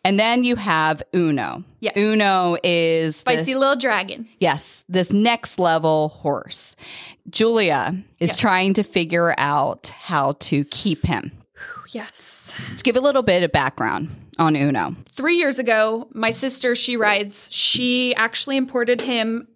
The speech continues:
Speaker 2: to be her Grand Prix horse. That was her dream. Uno is out of Diorado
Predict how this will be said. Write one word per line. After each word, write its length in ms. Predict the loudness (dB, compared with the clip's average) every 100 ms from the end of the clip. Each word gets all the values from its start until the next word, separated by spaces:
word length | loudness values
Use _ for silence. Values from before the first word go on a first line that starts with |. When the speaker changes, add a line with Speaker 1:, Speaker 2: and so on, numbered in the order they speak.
| _
Speaker 2:
to 100 | -4
be 200 | 0 0
her 120 | 0
Grand 240 | 0 -2 -2
Prix 160 | -6
horse. 240 | -4 -6 -6
That 120 | -6
was 100 | -6
her 100 | -8
dream. 380 | -8 -10 -10 -14 _ -20 -20 -20 _ 0
Uno 380 | 2 4 2
is 420 | 2 2 2 0 0
out 160 | 2
of 200 | 2 -2
Diorado 840 | -2 2 2 4 2 2 0 -2